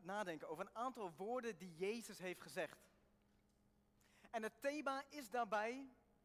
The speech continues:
de verliezende winnaar. De verliezende winnaar. En we gaan lezen uit Marcus, dat staat in het tweede gedeelte van de Bijbel, uit Marcus hoofdstuk acht.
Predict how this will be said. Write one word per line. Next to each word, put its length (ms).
de 280
verliezende 960
winnaar. 580
De 160
verliezende 540
winnaar. 380
En 120
we 80
gaan 220
lezen 520
uit 300
Marcus, 680
dat 200
staat 260
in 100
het 160
tweede 320
gedeelte 360
van 100
de 60
Bijbel, 480
uit 120
Marcus 480
hoofdstuk 500
acht. 260